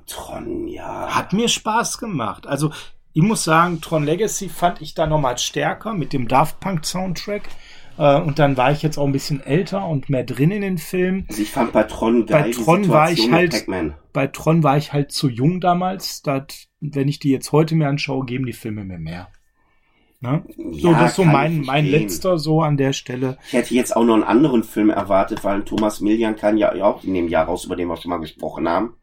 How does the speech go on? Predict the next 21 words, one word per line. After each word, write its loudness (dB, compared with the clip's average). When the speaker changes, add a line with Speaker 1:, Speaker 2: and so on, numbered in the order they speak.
Speaker 2:
Ja. 8
Speaker 1:
Nämlich 2
das -2
Schlitzohr -4
von -2
Highway 0
hunderteins. 0
Speaker 2:
Genau, 6
der 4
fehlt 0
auch 0
noch. -2
Speaker 1:
Es 0
Speaker 2:
Ja, 8
aber 0
Speaker 1:
kamen 4
Speaker 2:
dann 6
Speaker 1:
natürlich 0
auch 0
so -4
Kinokomödien, 4